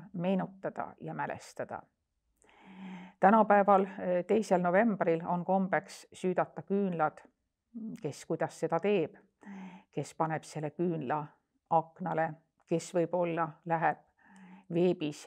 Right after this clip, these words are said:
virtuaalsele kalmistule, kes kasutab näiteks gratitude service'i teenust ja laseb oma lähedaste haudadele küünlad viia,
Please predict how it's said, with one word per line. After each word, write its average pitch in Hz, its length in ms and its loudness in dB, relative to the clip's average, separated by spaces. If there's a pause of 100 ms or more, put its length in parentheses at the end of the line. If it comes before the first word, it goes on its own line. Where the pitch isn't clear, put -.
virtuaalsele 170 840 0
kalmistule, 175 800 -2 (560)
kes 160 180 -4
kasutab 170 560 -2
näiteks 160 640 -8
gratitude 160 560 -4
service'i 170 560 2
teenust 185 580 -2
ja 190 140 -4
laseb 165 320 -8 (100)
oma 165 280 -2
lähedaste 151 500 -4
haudadele 170 640 0
küünlad 190 440 -4
viia, 165 340 -2